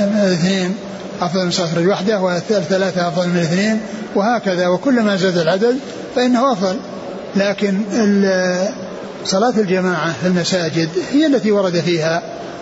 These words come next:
يعني هذا الفضل. وأما بالنسبة للبيوت، لو حصل الإنسان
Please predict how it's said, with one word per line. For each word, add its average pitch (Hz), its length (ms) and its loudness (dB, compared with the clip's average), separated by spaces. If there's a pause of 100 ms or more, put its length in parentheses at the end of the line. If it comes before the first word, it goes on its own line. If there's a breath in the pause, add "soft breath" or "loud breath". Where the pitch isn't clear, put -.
(240)
يعني 175 220 2
هذا 170 260 0
الفضل. 170 400 0 (800)
وأما 254 260 2
بالنسبة 208 500 2
للبيوت، 185 720 2
لو 175 140 2
حصل 208 320 0
الإنسان 180 420 0